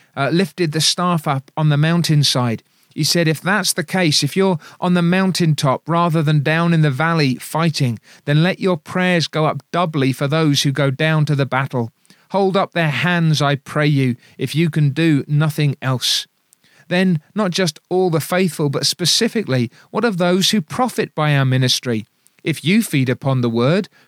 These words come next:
pray to God that we may feed others also. If your hearts are ever made glad within you by the word we speak,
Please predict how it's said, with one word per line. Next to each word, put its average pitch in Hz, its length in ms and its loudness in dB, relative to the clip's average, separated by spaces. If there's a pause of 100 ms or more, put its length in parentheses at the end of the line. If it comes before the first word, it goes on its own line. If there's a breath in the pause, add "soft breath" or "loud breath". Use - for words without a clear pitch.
(120)
pray 151 240 0
to 165 100 0
God 143 380 0
that 185 100 -4
we 175 140 0
may 175 160 2
feed 143 500 0
others 147 300 0
also. 147 560 -2 (440 soft breath)
If 147 200 -4
your 185 240 2
hearts 131 420 0
are 135 80 -6
ever 139 220 0
made 127 260 0
glad 135 320 0
within 131 320 0
you 165 140 2
by 131 180 0
the 123 100 0
word 123 320 2
we 120 140 0
speak, - 480 -4